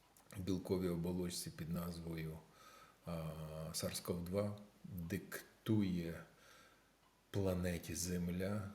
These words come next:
що робити і скільки мільйонів помре, тому що буде все це названо пандемія ковід дев'ятнадцять.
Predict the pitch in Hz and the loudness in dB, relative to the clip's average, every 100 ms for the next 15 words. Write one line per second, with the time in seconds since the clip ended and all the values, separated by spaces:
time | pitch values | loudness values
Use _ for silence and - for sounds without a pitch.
0 | - - - 92 90 85 90 98 98 85 | -10 -6 -2 -2 -2 -2 0 -2 -2 -2
1 | 80 - - 80 - - 87 82 80 80 | -2 -4 -6 -4 -4 -4 -4 -4 -2 -2
2 | 80 80 80 78 80 90 - 67 69 - | -2 -2 -4 -4 -4 -6 -6 -10 -8 -8
3 | 76 76 78 - 80 78 73 76 73 76 | -8 -8 -6 -6 -4 -6 -6 -6 -6 -8
4 | - 76 76 76 73 - 71 73 71 69 | -6 -6 -6 -6 -8 -8 -8 -8 -8 -10
5 | - 71 73 - - - | -10 -10 -10 -10 -12 -16